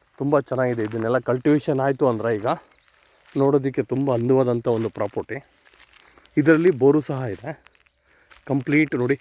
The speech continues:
ಹಿಂದ್ಗಡೆವರೆಗೂ ಬರುತ್ತೆ. ಎಲ್ಲ ಜೆ ಸಿ ಪಿಲೆಲ್ಲ up to date ಎಲ್ಲ ಕ್ಲೀನ್ ಮಾಡಿಸಿದ್ದೀನಿ. ಇದು ನಿಮಗೆ ನಾಲ್ಕು ಕಡೆಗೂ ಜನರಲ್ ಪ್ರಾಪರ್ಟಿನೇ ಇದೆ, ಇದು ಸಹ ಜನರಲ್ ಪ್ರಾಪರ್ಟಿ ಇದೆ. ಆ, ಪೇಪರ್ ಬಗ್ಗೆ ಯಾವುದೇ ಥರ no tension.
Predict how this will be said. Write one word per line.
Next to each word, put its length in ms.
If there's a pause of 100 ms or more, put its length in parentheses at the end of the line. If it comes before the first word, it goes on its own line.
(140)
ಹಿಂದ್ಗಡೆವರೆಗೂ 520
ಬರುತ್ತೆ. 260
ಎಲ್ಲ 140
ಜೆ 200
ಸಿ 140
ಪಿಲೆಲ್ಲ 320
up 160
to 120
date 260
ಎಲ್ಲ 140 (380)
ಕ್ಲೀನ್ 220
ಮಾಡಿಸಿದ್ದೀನಿ. 540 (1700)
ಇದು 240 (560)
ನಿಮಗೆ 240 (680)
ನಾಲ್ಕು 340
ಕಡೆಗೂ 380
ಜನರಲ್ 400
ಪ್ರಾಪರ್ಟಿನೇ 540
ಇದೆ, 300 (100)
ಇದು 200
ಸಹ 220
ಜನರಲ್ 340
ಪ್ರಾಪರ್ಟಿ 380
ಇದೆ. 500 (640)
ಆ, 360
ಪೇಪರ್ 380
ಬಗ್ಗೆ 320
ಯಾವುದೇ 300
ಥರ 180
no 420
tension. 440